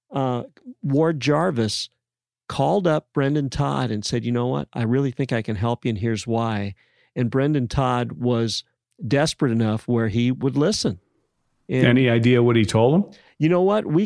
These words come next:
Speaker 1: c-, we can have, I've got Ward Jarvis's phone number. We can call him, and he would be more than happy to tell us exactly what he did.
Speaker 2: Oh, wow. We gotta have him on.
Speaker 1: Yeah.
Speaker 2: We got Tim, Tim, line that up.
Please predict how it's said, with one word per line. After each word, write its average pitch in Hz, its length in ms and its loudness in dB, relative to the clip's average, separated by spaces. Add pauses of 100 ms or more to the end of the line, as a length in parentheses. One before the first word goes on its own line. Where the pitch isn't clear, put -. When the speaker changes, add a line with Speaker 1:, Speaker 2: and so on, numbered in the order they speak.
Speaker 1:
c-, - 80 -10
we 170 200 0
can 170 160 0
have, 165 240 2
I've 139 180 0
got 170 240 0 (200)
Ward 147 320 0
Jarvis's 139 680 -2 (200)
phone 156 380 0
number. 107 340 0
We 131 160 0
can 143 180 -4
call 160 440 -4
him, 107 380 -4 (680)
and 127 220 0
he 147 100 2
would 151 140 2
be 127 80 2
more 127 220 0
than 135 100 0
happy 127 280 0
to 104 100 -4
tell 120 220 -2
us 113 140 -4
exactly 107 460 -2
what 104 160 0
he 104 80 -2
did. 98 340 -6 (1000)
Speaker 2:
Oh, 120 80 6
wow. 107 240 4
We 113 100 2
gotta 123 140 4
have 113 160 2
him 107 120 2
on. 104 340 -2
Speaker 1:
Yeah. 120 260 -2 (160)
Speaker 2:
We 117 80 4
got 104 100 0
Tim, 135 280 4
Tim, 143 240 2
line 131 220 4
that 123 140 4
up. - 280 -2